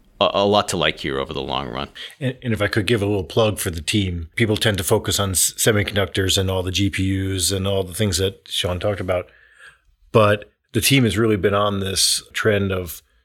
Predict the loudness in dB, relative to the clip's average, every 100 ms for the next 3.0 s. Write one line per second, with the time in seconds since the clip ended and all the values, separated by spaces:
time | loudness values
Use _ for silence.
0 | 0 4 4 4 4 4 2 0 0 0
1 | 2 2 2 2 2 2 2 2 0 -2
2 | -2 -2 -2 -2 -4 -2 0 0 0